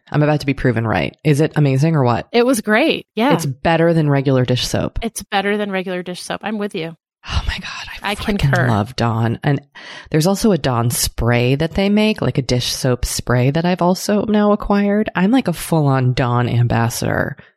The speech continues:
Speaker 2: Wow, look at
Speaker 1: Who
Speaker 2: you.
Speaker 1: knew? Who knew that would be
Speaker 2: Who
Speaker 1: where I land
Speaker 2: knew?
Speaker 1: at forty-two? But here I am.
Speaker 2: Um, and I also just want to remind everyone that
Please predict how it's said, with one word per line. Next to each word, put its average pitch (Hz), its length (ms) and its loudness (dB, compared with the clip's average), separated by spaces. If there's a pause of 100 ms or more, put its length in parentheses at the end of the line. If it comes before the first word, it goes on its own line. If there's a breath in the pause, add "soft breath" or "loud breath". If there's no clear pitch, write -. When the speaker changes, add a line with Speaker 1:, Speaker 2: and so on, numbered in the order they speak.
(180)
Speaker 2:
Wow, 185 960 -6
look 165 240 -12
at 233 60 -8
Speaker 1:
Who 233 120 2
Speaker 2:
you. 208 80 0
Speaker 1:
knew? 135 280 2
Who 175 280 2
knew 196 160 2
that 147 200 0
would 143 120 2
be 135 80 4
Speaker 2:
Who 120 60 6
Speaker 1:
where 120 120 4
I 123 60 2
land 120 380 4
Speaker 2:
knew? 113 60 0
Speaker 1:
at - 300 -16
forty-two? 117 640 0
But - 200 -4
here 185 180 2
I 151 80 2
am. 120 360 0 (420)
Speaker 2:
Um, 262 280 0
and 277 100 -2
I 285 120 0
also 311 240 -2
just 330 220 -4
want 254 340 0
to 277 360 0
remind 254 600 0
everyone 226 640 0
that 220 340 0